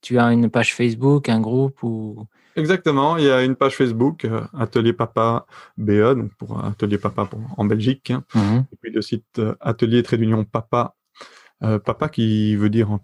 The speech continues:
Speaker 2: en fait préparation à la paternité, le dernier A qui veut dire active, aimante, agréable, on met un petit peu ce qu'on veut. Euh, point B E, donc atelier au pluriel, trait d'union, papa au singulier, point B E. Et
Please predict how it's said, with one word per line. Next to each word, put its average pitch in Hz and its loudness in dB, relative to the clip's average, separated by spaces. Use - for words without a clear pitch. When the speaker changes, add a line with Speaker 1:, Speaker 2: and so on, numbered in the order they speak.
Speaker 2:
en 120 -4
fait - -4
préparation 127 0
à - 2
la 113 2
paternité, 110 2
le 113 2
dernier 120 0
A 120 -2
qui - -12
veut 107 -2
dire 101 -4
active, 104 0
aimante, 104 0
agréable, 107 0
on 101 0
met 113 0
un 107 0
petit 117 -4
peu 120 0
ce - -4
qu'on 101 -8
veut. 127 -6
Euh, 104 0
point 160 0
B 131 2
E, 113 2
donc 98 -6
atelier 120 2
au 131 -2
pluriel, 113 0
trait - -2
d'union, 120 0
papa 117 -4
au 107 -6
singulier, 107 -2
point 185 2
B 123 0
E. 107 2
Et 107 -2